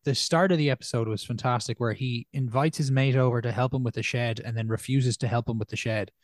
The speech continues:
Is just a <laughs> really bizarre little detail.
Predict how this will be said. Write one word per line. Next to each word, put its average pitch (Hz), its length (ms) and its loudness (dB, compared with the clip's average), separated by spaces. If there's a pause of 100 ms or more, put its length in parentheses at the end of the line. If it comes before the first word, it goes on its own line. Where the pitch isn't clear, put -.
(340)
Is 123 220 -4
just - 340 -2
a 110 280 0
<laughs> - 40 -14
really 127 540 2
bizarre 123 440 2
little 139 380 0
detail. 123 560 -4